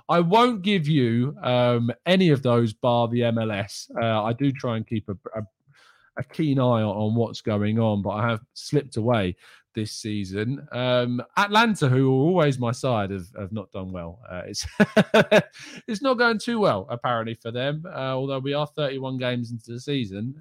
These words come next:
In fact, we should be approaching what? The, uh, the playoffs should be soon. M L S playoff dates. When are they? M L S, M L S playoff dates.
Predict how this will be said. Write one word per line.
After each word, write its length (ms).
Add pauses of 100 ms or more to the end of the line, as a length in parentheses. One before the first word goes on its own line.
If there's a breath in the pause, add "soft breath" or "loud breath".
(140)
In 140
fact, 520 (200)
we 180
should 240
be 100
approaching 580
what? 220 (100)
The, 280
uh, 280 (480)
the 80
playoffs 340
should 180
be 80
soon. 460
M 140
L 80
S 120
playoff 400
dates. 320
When 140
are 60
they? 340
M 140
L 120
S, 360 (960)
M 80
L 200
S 140 (160)
playoff 640 (280)
dates. 500